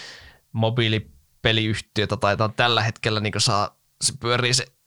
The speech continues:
aika monen yhtiön kohdalla, montaa hinnoitellaan alle ykkösenkin kertoimella, että ehkä niitä muuta-, muutama saa vielä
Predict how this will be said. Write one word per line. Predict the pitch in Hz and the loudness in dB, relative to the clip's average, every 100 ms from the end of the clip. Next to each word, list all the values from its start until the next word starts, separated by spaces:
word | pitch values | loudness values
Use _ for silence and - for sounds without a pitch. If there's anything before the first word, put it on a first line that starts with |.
| _ - | _ -4
aika | 131 143 | -2 0
monen | 147 143 | 2 2
yhtiön | 135 135 135 | 2 0 0
kohdalla, | 127 131 120 | 2 2 0
montaa | 151 139 131 | -2 4 4
hinnoitellaan | 139 135 135 135 135 | 6 4 2 4 4
alle | 156 147 | 4 2
ykkösenkin | 156 156 147 127 117 | 0 0 0 0 0
kertoimella, | - 120 107 110 104 107 | 0 0 2 2 2 2
että | 104 | 2
ehkä | 113 117 | 0 0
niitä | 110 117 - - | -2 -2 -4 -4
muuta-, | 139 135 131 | 2 2 2
muutama | 143 151 131 120 | 0 0 2 2
saa | 113 113 | 2 2
vielä | 113 117 | 2 2